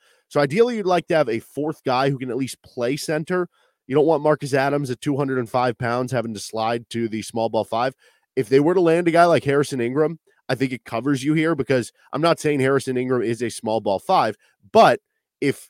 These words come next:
Harrison Ingram is your emergency small ball five, where he's your fourth center, essentially,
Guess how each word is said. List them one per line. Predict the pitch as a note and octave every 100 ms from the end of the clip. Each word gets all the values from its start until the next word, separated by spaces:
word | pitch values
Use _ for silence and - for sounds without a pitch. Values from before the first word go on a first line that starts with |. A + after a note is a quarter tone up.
| C3+
Harrison | F3+ G3 E3
Ingram | E3 D#3 C#3 C3
is | A2+
your | B2 A2
emergency | A2 F3 B3+ F#3+ D#3+ C3 B2+
small | - B2+ A#2
ball | G#2 G#2
five, | - G2 F#2 F2+
where | G#2+
he's | C#3+ A2
your |
fourth | G2 - G3 G#3+ G3+
center, | - D3+ A2+ G#2+
essentially, | - E3 D#3 A#2+ G#2+